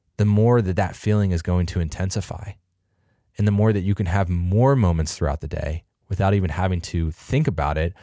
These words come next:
or force yourself to stop and be present. That is what life is all about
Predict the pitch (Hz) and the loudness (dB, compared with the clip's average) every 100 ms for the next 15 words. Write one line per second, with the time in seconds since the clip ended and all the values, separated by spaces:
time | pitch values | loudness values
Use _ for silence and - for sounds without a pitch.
0 | - - - _ - 104 - 113 104 107 | -20 -20 -20 _ -2 -2 0 0 0 0
1 | - 98 - 82 - 98 90 - 82 82 | 0 -2 -2 -6 -2 0 -2 -4 -6 -6
2 | - 73 - - _ _ _ _ _ _ | -4 -6 -8 -14 _ _ _ _ _ _
3 | _ _ _ _ _ _ - 95 107 127 | _ _ _ _ _ _ -4 0 2 2
4 | 120 95 90 87 87 85 - - 92 87 | 0 0 2 2 2 -2 -10 -10 -4 -2
5 | 82 76 78 76 - | -2 -2 -4 -6 -10